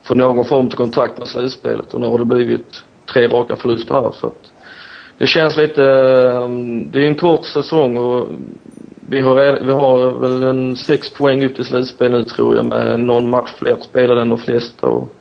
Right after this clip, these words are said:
vi spelar i den särklass sett till poängen, den tuffaste divisionen, liksom, där vi har elva poäng ut till Toronto och Boston i divisionen. Så att, eh, det känns, eh, som att det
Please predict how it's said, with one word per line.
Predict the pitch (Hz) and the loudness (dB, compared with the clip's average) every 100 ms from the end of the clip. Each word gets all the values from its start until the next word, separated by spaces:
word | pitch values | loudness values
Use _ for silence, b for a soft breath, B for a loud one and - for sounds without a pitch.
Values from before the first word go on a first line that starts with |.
| B B B B B B | B B B B B B
vi | 131 | -6
spelar | 120 135 131 131 | 0 2 4 4
i | |
den | 127 | 2
särklass | 123 135 135 135 120 117 | 2 2 2 0 -2 -2
sett | - - 131 117 | -12 -10 -8 -8
till | - - | -12 -2
poängen, | 143 143 120 120 120 123 120 | 2 4 2 -2 -4 -6 -6
den | 123 120 | -6 -4
tuffaste | - 143 143 104 113 | -2 -2 -2 -8 -2
divisionen, | 127 131 165 131 117 | -2 0 2 2 2
liksom, | 113 110 120 | 0 0 0
där | 123 123 123 120 | 4 4 4 2
vi | 113 120 | 0 0
har | 127 120 120 - _ _ _ - - | 4 2 0 -10 _ _ _ -20 0
elva | 135 139 117 | 2 4 2
poäng | 110 147 139 131 | -2 0 0 0
ut | 120 | -2
till | 113 | -6
Toronto | 131 127 120 117 | -2 2 0 0
och | 120 | -2
Boston | 139 - - - 117 | 0 -2 -4 -8 -4
i | 117 120 | 0 0
divisionen. | 117 123 120 120 151 127 113 113 - | 0 0 -2 0 0 0 0 -2 -4
Så | - | -6
att, | - - | -6 -2
eh, | - 64 131 - - _ _ _ B B B B B B B | 0 0 -2 -12 -20 _ _ _ B B B B B B B
det | - | -2
känns, | 131 143 135 - - - - - | 0 2 2 0 -6 -18 -20 -2
eh, | 135 131 131 127 127 123 123 123 120 120 117 - - _ _ | 2 4 6 6 4 2 0 -2 -2 -4 -6 -10 -14 _ _
som | _ 131 127 | _ -2 0
att | 123 | 0
det | 127 123 | -2 -2